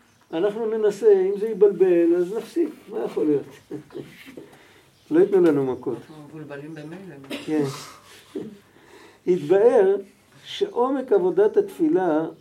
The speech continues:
Speaker 1: לאחרת מה שבני אדם חושבים תמיד. אנשים מתפללים,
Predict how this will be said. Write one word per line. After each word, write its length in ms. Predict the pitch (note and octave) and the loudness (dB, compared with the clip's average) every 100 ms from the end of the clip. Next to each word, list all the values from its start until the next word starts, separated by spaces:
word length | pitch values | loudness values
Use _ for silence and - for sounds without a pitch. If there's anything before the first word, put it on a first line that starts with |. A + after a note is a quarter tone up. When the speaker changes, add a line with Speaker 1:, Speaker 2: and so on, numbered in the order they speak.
| _ - - - - _ _ _ _ _ _ _ _ - - _ _ - - - _ _ _ _ - - - - - - - _ _ _ _ - - - | _ -8 -8 -10 -16 _ _ _ _ _ _ _ _ -20 -20 _ _ -20 -20 -20 _ _ _ _ -20 -20 -20 -20 -20 -20 -20 _ _ _ _ -20 -18 -8
Speaker 1:
לאחרת 1800 | F#3+ F#3+ - A#3 F#3+ F3+ F3 - - - - - F3+ - A3+ A3+ A3+ | -6 -4 -4 -2 2 4 4 2 -6 -14 -14 -8 -8 0 4 6 4
מה 140 | G3+ F#3 | 2 0
שבני 400 | G3+ D#3+ E3 D#3+ | 2 2 2 2
אדם 260 | D3 F#3 | 2 0
חושבים 500 | F#3+ E3 D3 C#3 C#3 | 0 -4 -4 -2 -4
תמיד. 460 | C3 C#3 B2+ B2 A#2+ | -2 -2 -2 -4 -6
אנשים 480 | C#3+ D3+ D3+ A#3 A3 | -4 -4 -4 -6 -4
מתפללים, 880 | C#3+ - F3 D#3 D#3 F3+ G#3+ B3+ | -6 -2 2 4 6 6 6 2